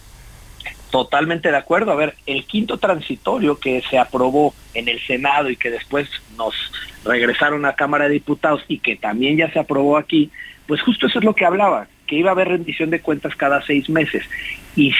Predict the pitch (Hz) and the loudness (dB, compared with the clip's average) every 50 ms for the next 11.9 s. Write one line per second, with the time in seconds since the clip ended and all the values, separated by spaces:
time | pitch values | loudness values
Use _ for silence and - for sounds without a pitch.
0 | - - 147 147 147 143 139 139 151 190 220 226 220 - - 185 170 - 160 165 | 2 4 4 6 6 4 2 2 2 2 2 2 0 0 0 0 0 2 2 2
1 | 170 175 190 202 202 185 165 139 - - _ _ - - - _ _ _ 139 135 | 2 4 4 4 4 4 4 2 0 -6 _ _ -20 -20 -20 _ _ _ -10 -8
2 | 131 131 131 131 131 - - - - 185 165 160 160 156 151 - - 160 143 - | -6 -4 -4 -4 -4 -6 -8 -4 0 2 4 6 6 6 4 2 2 0 0 2
3 | - 190 190 185 - - - 147 135 - 143 139 147 160 160 165 156 156 - 131 | 4 4 4 4 2 0 -2 -2 0 2 2 4 4 4 4 2 0 -2 -4 -8
4 | - - - 160 156 151 147 165 160 160 - - - - - - - 151 165 170 | -8 -2 0 0 2 2 2 0 0 0 -4 -10 -14 -14 -14 -10 -6 -4 -2 -2
5 | 170 170 165 160 160 156 143 127 123 151 160 165 196 214 214 - - 143 143 143 | -2 0 0 0 0 0 0 0 0 2 2 2 2 0 -2 -4 -4 -6 -8 -6
6 | 151 156 160 151 - - 135 110 101 - - 175 160 - - 165 147 - - 156 | -8 -8 -10 -12 -12 -12 -14 -14 -14 -10 -8 -8 -8 -2 -2 -2 -2 -2 -4 -4
7 | 156 165 - - _ _ - - - - 135 156 175 - - 190 185 180 185 180 | -4 -4 -6 -10 _ _ -20 -18 -14 -8 -2 -2 -2 0 0 0 0 0 0 -2
8 | 180 185 - - - - - - 135 135 - - 143 - - - 156 165 180 165 | -6 -8 -12 -16 -20 -20 -10 -8 -8 -8 -6 -6 -8 -8 -4 -2 2 4 4 4
9 | 156 143 143 156 156 - - 165 156 165 160 156 - - - 139 - - - 147 | 4 4 2 0 0 2 2 2 2 4 2 0 0 -2 -6 -8 -8 0 2 2
10 | 156 - - - - - - 120 107 - 120 117 - - 160 175 175 156 147 147 | 2 2 -2 -10 -20 -12 -10 -8 -6 -4 -4 -2 2 4 4 4 4 4 4 2
11 | - - - - 135 - - 131 110 123 160 196 220 - 208 175 - | 2 0 -2 -4 -4 -4 -4 -6 -4 -2 -2 -2 0 0 -2 -2 -2